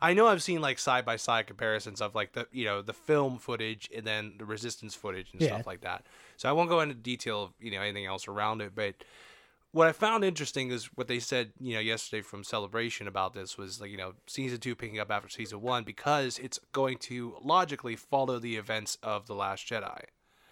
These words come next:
Speaker 1: And,
Speaker 2: Right.
Speaker 1: you know, and
Speaker 2: Also that.
Speaker 1: Yeah, so, I mean, I mean, it confirms everything we already knew, you know, about, you know, the, the time jump between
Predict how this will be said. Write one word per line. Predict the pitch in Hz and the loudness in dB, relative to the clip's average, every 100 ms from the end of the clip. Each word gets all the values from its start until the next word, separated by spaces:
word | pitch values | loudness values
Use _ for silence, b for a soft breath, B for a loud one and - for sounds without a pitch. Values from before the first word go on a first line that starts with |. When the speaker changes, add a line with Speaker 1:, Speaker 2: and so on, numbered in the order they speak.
| b b - | b b -6
Speaker 1:
And, | 117 110 | 2 4
Speaker 2:
Right. | 110 107 - | 4 2 -2
Speaker 1:
you | 123 | 0
know, | 107 | 2
and | 113 127 | 2 4
Speaker 2:
Also | 139 135 | 2 2
that. | 120 120 - B B | 2 0 -4 B B
Speaker 1:
Yeah, | 190 120 | 2 2
so, | - 185 170 151 B B B | 6 8 8 4 B B B
I | 170 | 0
mean, | 170 180 180 | 4 4 4
I | |
mean, | 175 175 | 4 4
it | |
confirms | 170 233 247 175 | 4 6 8 8
everything | 160 143 127 | 4 2 0
we | 131 | 2
already | 117 107 | 2 0
knew, | 117 113 92 98 127 | -2 -2 -4 -8 -6
you | 120 | 0
know, | 104 101 | 2 4
about, | 110 104 101 _ - | 4 4 2 _ -10
you | 117 | -2
know, | 107 | -2
the, | 101 113 - | -2 -4 0
the | 135 | 2
time | - 160 147 | 4 4 4
jump | 131 131 | 0 -4
between | 117 - 131 127 113 107 | -4 -6 -4 -2 -2 -6